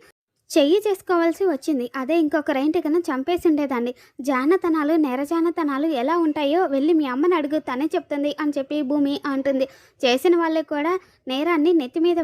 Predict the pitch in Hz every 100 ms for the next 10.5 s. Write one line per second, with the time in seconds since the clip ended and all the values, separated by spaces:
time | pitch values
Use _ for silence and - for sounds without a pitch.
0 | 254 277 - 311 269 269 247 294 339 320
1 | 320 294 294 339 254 269 302 339 285 277
2 | 254 262 311 - - 285 302 247 269 339
3 | 349 359 294 277 277 _ _ _ _ _
4 | _ - 330 320 392 302 277 349 370 349
5 | 330 381 359 302 277 294 370 277 285 349
6 | 339 349 330 330 254 269 277 277 247 359
7 | 330 320 302 294 294 240 262 285 277 277
8 | 269 269 277 269 247 - 294 269 277 -
9 | 247 285 330 294 262 359 339 302 294 285
10 | - 285 285 285 277